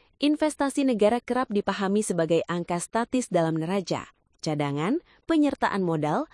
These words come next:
atau pos yang menunggu stabilitas makro sebelum digerakkan. Namun dalam lanskap statecraft modern, pandangan itu semakin usang. Negara yang efektif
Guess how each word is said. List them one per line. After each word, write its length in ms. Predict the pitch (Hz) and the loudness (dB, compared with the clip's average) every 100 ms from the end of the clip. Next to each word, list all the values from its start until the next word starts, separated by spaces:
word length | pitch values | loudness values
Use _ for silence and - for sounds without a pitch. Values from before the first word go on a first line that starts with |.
| - _ 294 | -20 _ -2
atau 240 | 302 302 | 0 -2
pos 400 | - 262 247 240 | 0 -2 0 0
yang 160 | 220 208 | 0 2
menunggu 400 | 196 208 220 - | 2 0 -2 0
stabilitas 560 | 185 165 160 151 160 | 2 2 0 0 -2
makro 480 | 170 165 - 202 214 | 0 -2 -2 -4 -2
sebelum 400 | 240 226 277 180 | -2 2 2 0
digerakkan. 720 | 156 160 165 - 156 123 - _ _ _ _ _ - | 0 -2 -2 -4 -6 -6 -10 _ _ _ _ _ -2
Namun 480 | 165 151 165 226 180 | 0 2 4 4 4
dalam 240 | 160 156 | 2 2
lanskap 560 | 156 214 240 - 240 - | 0 0 -2 -2 -2 -2
statecraft 720 | - 254 - - 202 180 - | -2 -2 -2 -2 -2 0 -2
modern, 560 | 165 151 135 143 277 - - _ | 0 0 -2 -2 -4 -6 -20 _
pandangan 480 | 320 294 269 262 214 | 2 4 2 0 0
itu 160 | 240 | -2
semakin 560 | - 165 170 214 170 - | 0 0 0 0 -2 -2
usang. 480 | 180 170 123 82 - _ _ _ _ _ _ | -4 -2 -4 -8 -18 _ _ _ _ _ _
Negara 320 | 160 151 160 185 | 2 4 4 4
yang 240 | 196 175 | 2 0
efektif 400 | 170 175 - | -2 -2 -2